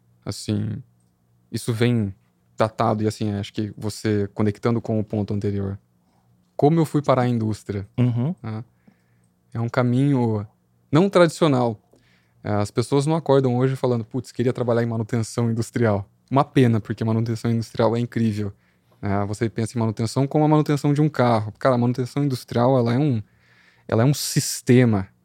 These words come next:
Speaker 1: né? Ela é agnóstica entre setores. Você vai pro Gru Airport hoje,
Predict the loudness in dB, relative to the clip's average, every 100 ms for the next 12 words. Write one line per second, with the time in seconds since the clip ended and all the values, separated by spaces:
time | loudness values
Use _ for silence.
0 | _ _ -4 -4 -4 -10 -20 _ _ 0
1 | 2 2 2 0 4 4 2 -2 -8 -2
2 | 0 0 -4 -6 -4 -2 0 -2 -6 -8
3 | -6 -2 -2 0 2 2 0 _ _ _
4 | _ -2 2 6 8 8 4 0 -2 -2
5 | -6 0 0 0